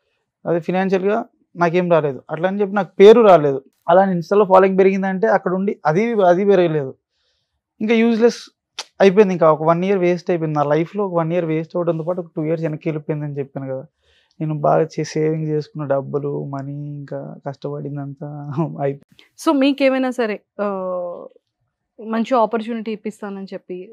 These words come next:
Speaker 2: సీరియల్స్ అవ్వచ్చు, ఫిలిమ్స్ అవ్వచ్చు, వెబ్ సిరీస్ అవ్వచ్చు, ఇలాంటి ఏదైనా ఆపర్చునిటీ ఇస్తానని డ్రాప్
Speaker 1: ఆ,
Speaker 2: చేయడం కానీ
Speaker 1: ఆ,
Speaker 2: ఏమైనా
Speaker 1: చాలానే
Speaker 2: అలాంటివి జరి-,
Speaker 1: ఫేస్ చేశానండి అట్లాంటివి.
Speaker 2: మీరు చాలా స్ట్రాంగ్ ఎమోషనల్‌గా, చాలా పెయిన్‌ఫుల్‌గా అనిపించే సిచ్యువేషన్ ఏంటి?
Speaker 1: పెయిన్‌ఫుల్‌గా అనిపించే సిచ్యువేషన్ అంటే,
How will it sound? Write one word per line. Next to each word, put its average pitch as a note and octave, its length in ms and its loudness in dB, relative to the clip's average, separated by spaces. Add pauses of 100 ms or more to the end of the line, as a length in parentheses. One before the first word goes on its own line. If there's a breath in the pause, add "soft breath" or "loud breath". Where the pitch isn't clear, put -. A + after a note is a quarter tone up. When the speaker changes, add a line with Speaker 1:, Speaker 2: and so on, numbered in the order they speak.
Speaker 2:
సీరియల్స్ G3 480 -10
అవ్వచ్చు, F3 440 -12
ఫిలిమ్స్ G3 360 -8
అవ్వచ్చు, F3 340 -14
వెబ్ F3+ 240 -12
సిరీస్ G3 280 -12
అవ్వచ్చు, E3+ 380 -18 (120)
ఇలాంటి A#3+ 260 -6
ఏదైనా A3 280 -4
ఆపర్చునిటీ G3+ 560 -8
ఇస్తానని F#3+ 640 -12 (220)
డ్రాప్ F#3 220 -2
Speaker 1:
ఆ, E3 200 6
Speaker 2:
చేయడం D3+ 280 -2
కానీ F3+ 280 -16 (460)
Speaker 1:
ఆ, F3 140 2
Speaker 2:
ఏమైనా E3 160 2
Speaker 1:
చాలానే E3 180 6
Speaker 2:
అలాంటివి E3 220 4
జరి-, E3+ 120 -2
Speaker 1:
ఫేస్ D3 220 -2
చేశానండి C#3 460 -6
అట్లాంటివి. C3 460 -10
Speaker 2:
మీరు A#3 180 -2
చాలా A3+ 340 -4
స్ట్రాంగ్ A#3 440 -6
ఎమోషనల్‌గా, B3 800 -6 (120)
చాలా G#3+ 380 -8 (180)
పెయిన్‌ఫుల్‌గా B3+ 480 -2
అనిపించే G#3 460 -12
సిచ్యువేషన్ F#3+ 520 -18
ఏంటి? F#3+ 220 -20 (100)
Speaker 1:
పెయిన్‌ఫుల్‌గా D#3+ 520 -6
అనిపించే D3+ 360 -12
సిచ్యువేషన్ D3+ 560 -12
అంటే, D#3 600 -6